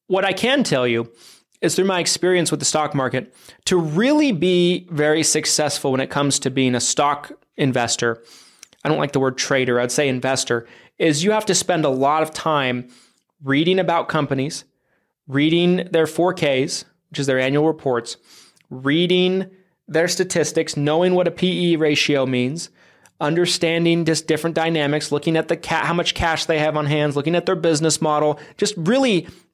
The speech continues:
being a very sound business mind and learning about business. Just kind of being able to kind of determine, okay,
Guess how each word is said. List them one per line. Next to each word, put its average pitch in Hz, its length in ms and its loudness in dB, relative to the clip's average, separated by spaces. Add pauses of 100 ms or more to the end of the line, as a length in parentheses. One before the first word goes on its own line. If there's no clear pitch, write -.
being 180 240 2
a 165 40 2
very 170 560 0
sound 165 500 0
business 143 420 2
mind 143 320 0
and 123 120 0
learning 135 240 2
about 127 340 -4
business. 127 500 -2 (260)
Just 151 160 0
kind 165 140 0
of 151 180 -4 (220)
being 147 180 2
able 147 220 0
to 143 100 0
kind 143 200 -2
of 135 80 0
determine, 147 400 0
okay, 135 280 -2